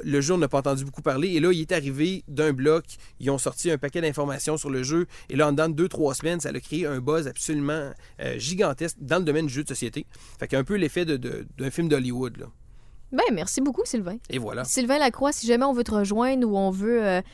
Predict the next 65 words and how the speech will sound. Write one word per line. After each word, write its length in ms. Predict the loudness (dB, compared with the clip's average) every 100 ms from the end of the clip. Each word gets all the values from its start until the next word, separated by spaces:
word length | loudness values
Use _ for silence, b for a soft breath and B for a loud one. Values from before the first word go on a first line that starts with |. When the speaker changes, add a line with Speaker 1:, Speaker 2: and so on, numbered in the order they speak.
| B B -4
Speaker 2:
Euh, 480 | -2 0 -2 -4 -6
je 160 | -4
sais 100 | -4
pas, 240 | -2 -2 -2
là, 260 | -2 -2
savoir 460 | -2 -2 0 0 -2
si 280 | -4 -4 0
tel 200 | 2 2
ou 60 |
tel 180 | 2 2
jeu 160 | 2 0
vaut 180 | 2
le 60 | 0
coup, 160 | 0 0
parce 180 | 0
qu'on 120 | 0 -2
sait 140 | -2
que 40 |
t'en, 240 | 0 0 0
t'en 180 | 2 2
essaies 180 | 2 2
pas 160 | 2
mal, 300 | 2 4 4
on 120 | 4 2
peut 120 | 0
te 80 | 0
rejoindre 340 | 0 0 -2
comment ? 200 | -2 -6 -8 -4
Speaker 1:
On 120 | 0
en 120 | 2
essaie 160 | 2 2
pas 100 | 2
mal. 240 | 2 2
En 40 | 2
fait, 180 | 2 0 B 0
euh, 160 | 4 4
on 100 | 4
a 60 | 4
une 100 | 4
chaîne 220 | 2 2
YouTube, 480 | 0 0 -2 0 4
euh, 100 | 4
moi 180 | 4 2
avec 160 | 4
deux 160 | 2 2
autres 140 | 2
passionnés, 640 | 0 0 0 2 2 2 2
euh, 300 | 2 2 -2 B B
une 100 | -2
chaîne 200 | 2 2
YouTube 400 | 2 2 0 0
qui 60 | -2
a 40 |
été 140 | -2 -2
partie 260 | -2 -2
par, 140 | -2 0
euh, 220 | 2 0
mon 140 | 0 0
ami 180 | 0
J 160 | -2 -6
P, 380 | -4 -4 2 2
euh, 80 | 2
J 100 | -2
P 120 | 0
Doyon. 420 | 2 4 2 0